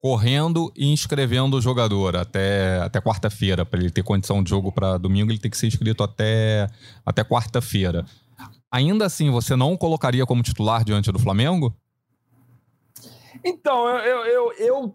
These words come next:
Speaker 2: a minha impressão é de que o Barbieri não vai fazer isso, porque, não sei, se, se, se o Andrei, ele, ele parou aí um tempo do Sul-América,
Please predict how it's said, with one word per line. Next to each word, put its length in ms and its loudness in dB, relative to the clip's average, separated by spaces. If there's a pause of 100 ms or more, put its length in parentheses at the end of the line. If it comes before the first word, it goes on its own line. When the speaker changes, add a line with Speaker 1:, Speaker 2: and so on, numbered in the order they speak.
Speaker 2:
a 100 2
minha 180 0
impressão 720 0
é 140 2
de 120 -6
que 80 -6
o 60 -2
Barbieri 460 0
não 180 -4
vai 140 2
fazer 340 0
isso, 600 -2
porque, 600 0
não 120 -8
sei, 360 0
se, 320 0
se, 280 -2
se 120 -2
o 40 2
Andrei, 320 0
ele, 440 -2 (320)
ele 160 0
parou 440 0
aí 180 0
um 100 -4
tempo 400 -2
do 80 -6
Sul-América, 440 -2